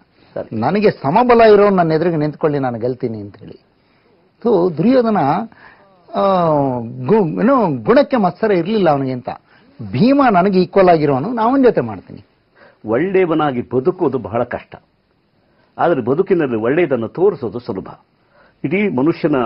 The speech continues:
Speaker 1: ಒಂದು ಇತಿಹಾಸವನ್ನ ನಾವು, ಅವನ ಜೀವನದ ಇತಿಹಾಸವನ್ನು ತೆಗೆದುಕೊಂಡ್ರೆ ಎಲ್ಲಾ ಕಡೆಗೆ ಈ ಸಂಘರ್ಷವನ್ನ ಕಾಣ್ತೇವೆ ನಾವು.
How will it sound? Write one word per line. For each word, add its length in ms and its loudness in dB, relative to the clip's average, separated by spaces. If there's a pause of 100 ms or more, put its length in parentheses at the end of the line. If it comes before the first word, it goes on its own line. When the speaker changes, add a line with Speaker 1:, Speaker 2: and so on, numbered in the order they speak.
(160)
Speaker 1:
ಒಂದು 420 -2
ಇತಿಹಾಸವನ್ನ 600 -4
ನಾವು, 240 -4
ಅವನ 200 -4
ಜೀವನದ 380 0
ಇತಿಹಾಸವನ್ನು 560 -4
ತೆಗೆದುಕೊಂಡ್ರೆ 600 -12 (440)
ಎಲ್ಲಾ 240 0
ಕಡೆಗೆ 280 -2
ಈ 60 0
ಸಂಘರ್ಷವನ್ನ 580 -6
ಕಾಣ್ತೇವೆ 400 -12
ನಾವು. 140 -20